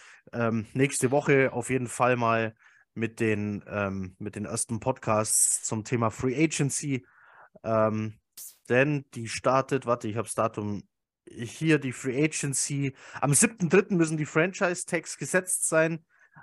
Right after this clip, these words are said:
Ähm, ich sehe jetzt bei den Jets aber, glaub ich, keinen Kandidat, für den ich einen Franchise-Tag opfern würde. Und am dreizehnten dritten um zwölf Uhr mittags New York Time beginnt dann die Free Agency. Also bis dahin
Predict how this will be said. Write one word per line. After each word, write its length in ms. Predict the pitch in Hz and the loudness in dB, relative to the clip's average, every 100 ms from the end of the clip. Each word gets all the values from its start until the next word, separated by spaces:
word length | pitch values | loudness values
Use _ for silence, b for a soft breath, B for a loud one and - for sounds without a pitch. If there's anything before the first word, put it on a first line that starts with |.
| - | -6
Ähm, 500 | 135 135 135 139 135 | 2 4 4 2 -4
ich 160 | - - | -8 -4
sehe 120 | 143 | -2
jetzt 140 | 139 - | 0 0
bei 60 | |
den 120 | 117 | 0
Jets 220 | 113 143 123 | 0 0 0
aber, 140 | 120 | -2
glaub 140 | 120 | 0
ich, 80 | 117 | -2
keinen 200 | 131 127 | -2 -2
Kandidat, 400 | 123 113 117 139 | 0 0 2 2
für 80 | - | 0
den 120 | 117 | -4
ich 80 | 113 | -4
einen 100 | 104 | -4
Franchise-Tag 840 | 123 151 147 123 120 - 131 - - - | -2 -2 0 -2 -2 -6 -6 -6 -14 -12
opfern 420 | 131 - 120 113 | -12 -6 -6 -2
würde. 340 | 120 139 135 127 B B B _ | 0 2 2 0 B B B _
Und 300 | - 160 - | 0 0 0
am 160 | 123 117 | -4 0
dreizehnten 760 | 131 170 - 165 156 156 143 | 4 4 4 2 2 -2 -2
dritten 360 | 131 160 - 139 | 0 0 0 -2
um 180 | 127 - | 0 -2
zwölf 560 | - 139 147 180 - | -2 6 8 8 4
Uhr 160 | 170 156 | 0 2
mittags 520 | 151 165 139 139 - | 2 2 2 0 -2
New 100 | 131 | -4
York 300 | 120 120 - | 0 0 -2
Time 220 | - 127 | -2 -2
beginnt 360 | 113 113 120 110 | 0 -4 -4 -2
dann 120 | 110 | -4
die 120 | 107 | -4
Free 240 | 104 113 113 | -6 -4 -4
Agency. 380 | 131 120 117 110 | -6 -8 -4 -2
Also 160 | 104 | -2
bis 160 | 104 - | -6 -2
dahin 340 | 113 117 107 | -2 -2 -6